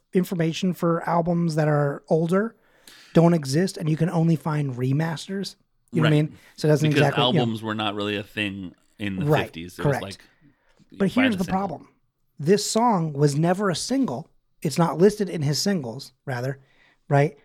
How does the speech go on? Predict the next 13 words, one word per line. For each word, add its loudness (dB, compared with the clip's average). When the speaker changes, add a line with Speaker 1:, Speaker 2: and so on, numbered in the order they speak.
Speaker 1:
So -2
that 4
means 6
that 2
it -8
could 4
not 2
have 0
been 2
something 2
that -4
came 0
out -2